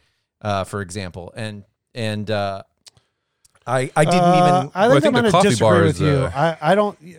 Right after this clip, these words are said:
Speaker 2: the coffee bar is a waste.
Speaker 3: It's terrible, yeah.
Speaker 2: Yeah.
Speaker 3: We did the coffee bar 'cause we had to do the coffee bar.
Speaker 2: Yeah, usually if
Speaker 3: <laughs>
Speaker 2: you,
Speaker 3: You,
Speaker 2: yeah. I
Speaker 3: if
Speaker 2: think you're
Speaker 3: I could
Speaker 2: stuck
Speaker 3: have
Speaker 2: in it,
Speaker 3: finished
Speaker 2: yeah.
Speaker 3: my last contract,
Speaker 2: Mm-hmm.
Speaker 3: I would have done that
Speaker 2: And you
Speaker 3: way,
Speaker 2: did.
Speaker 3: and you
Speaker 2: I mean,
Speaker 3: finished
Speaker 2: I
Speaker 3: all
Speaker 2: think
Speaker 3: your
Speaker 2: you did,
Speaker 3: contracts,
Speaker 2: like,
Speaker 3: yeah.
Speaker 2: what,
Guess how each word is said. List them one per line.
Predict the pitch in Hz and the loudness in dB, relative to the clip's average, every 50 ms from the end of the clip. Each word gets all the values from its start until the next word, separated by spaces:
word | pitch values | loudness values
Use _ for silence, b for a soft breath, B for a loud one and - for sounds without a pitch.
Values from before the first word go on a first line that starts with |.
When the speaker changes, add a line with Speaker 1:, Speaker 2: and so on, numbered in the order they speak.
| - 160 | -10 -10
Speaker 2:
the | 156 - | -8 -4
coffee | - 226 202 160 180 | 0 0 0 0 0
bar | 151 151 147 | 0 2 0
is | 139 120 | 0 0
a | 131 | -4
waste. | 120 123 117 107 | -4 -6 -8 -6
Speaker 3:
It's | - | -2
terrible, | - 156 135 98 78 73 82 87 | 0 2 2 2 0 -4 -8 -6
yeah. | 95 95 85 - | -6 -6 -4 -4
Speaker 2:
Yeah. | 139 135 120 104 - _ _ _ | -6 -8 -8 -10 -14 _ _ _
Speaker 3:
We | - 127 156 170 | -4 -2 -2 0
did | 127 131 110 | 0 0 0
the | 95 | 2
coffee | - 127 113 - - | 2 2 2 2 0
bar | 92 95 90 78 | 0 -2 -2 -2
'cause | 87 82 80 | -4 -6 -6
we | 82 | -4
had | 92 90 78 | -4 -4 -4
to | 78 | -6
do | 76 76 - | -12 -14 -14
the | 80 - | -14 -10
coffee | - 80 71 - - 78 | -10 -10 -10 -10 -16 -16
bar. | - - - 147 139 - | -16 -10 -4 -4 -2 2
Speaker 2:
Yeah, | 160 160 139 131 131 165 | 2 2 2 2 2 2
usually | 170 214 220 - 240 226 202 | 2 4 4 4 2 2 2
if | 185 | 2
Speaker 3:
<laughs> | |
Speaker 2:
you, | 180 151 123 120 110 | 2 2 2 0 0
Speaker 3:
You, | 135 190 - | 2 2 4
Speaker 2:
yeah. | 175 160 127 107 B B B B B B | 2 2 0 -4 B B B B B B
I | - 131 | 0 2
Speaker 3:
if | 147 | 2
Speaker 2:
think | 151 226 | 2 2
you're | 120 | 2
Speaker 3:
I | - 147 | 0 0
could | 175 - | 0 0
Speaker 2:
stuck | - 190 190 | 2 2 4
Speaker 3:
have | 156 | 2
Speaker 2:
in | 160 143 | 2 2
it, | |
Speaker 3:
finished | 175 170 170 160 | 2 2 2 2
Speaker 2:
yeah. | 131 143 | 2 2
Speaker 3:
my | 143 143 | 2 2
last | 131 127 127 127 120 - | 2 2 2 2 0 0
contract, | - - 147 139 123 113 - 107 98 90 82 78 - - - - | 0 0 2 2 2 2 2 0 0 0 -2 -6 -12 -16 -14 -10
Speaker 2:
Mm-hmm. | 135 127 120 107 | -8 -4 -2 0
Speaker 3:
I | 101 95 | 0 0
would | 95 95 | 0 -2
have | 95 85 | -4 -4
done | 87 95 90 87 | -2 -4 -2 -2
that | 87 85 85 80 - _ _ _ _ _ _ - | -4 -6 -8 -12 -14 _ _ _ _ _ _ -8
Speaker 2:
And | 165 151 147 151 131 | -6 -4 -4 -6 -6
you | 135 151 156 196 208 | -6 -2 0 0 2
Speaker 3:
way, | 208 196 | 2 4
Speaker 2:
did. | 175 170 147 95 | 4 2 2 2
Speaker 3:
and | 104 107 | 0 2
you | 113 123 139 135 | 2 2 2 2
Speaker 2:
I | 123 | 0
mean, | 147 | 0
Speaker 3:
finished | 147 165 165 147 123 - - | 2 2 2 2 2 2 2
Speaker 2:
I | |
Speaker 3:
all | - - | 2 2
Speaker 2:
think | 87 | 2
Speaker 3:
your | - | 2
Speaker 2:
you | 185 - | 2 2
did, | 180 180 151 | 2 2 2
Speaker 3:
contracts, | 147 160 156 - | 2 0 0 0
Speaker 2:
like, | |
Speaker 3:
yeah. | - - 156 | -4 -4 -6
Speaker 2:
what, | 156 - - | -6 -6 -8